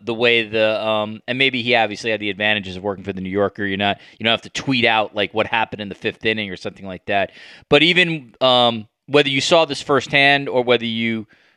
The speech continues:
talked to him and sort of were able to glean it, um, he, he seems to have watched the game differently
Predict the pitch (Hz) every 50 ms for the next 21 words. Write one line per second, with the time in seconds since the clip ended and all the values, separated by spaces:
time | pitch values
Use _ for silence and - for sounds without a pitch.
0 | _ _ - - 151 143 143 143 - - 131 127 123 117 110 107 107 101 - -
1 | 123 113 110 104 110 113 113 107 104 110 107 - - 117 110 107 107 104 104 _
2 | _ - - 120 131 135 139 123 107 98 95 - - - - _ _ - 113 117
3 | 120 120 120 117 110 - _ _ _ _ _ - 147 190 214 180 160 175 180 -
4 | - 233 214 180 - 220 185 151 139 156 160 160 160 - - - 151 135 135 143
5 | 143 139 131 123 127 139 - - 131 - - 110 110 107 107 101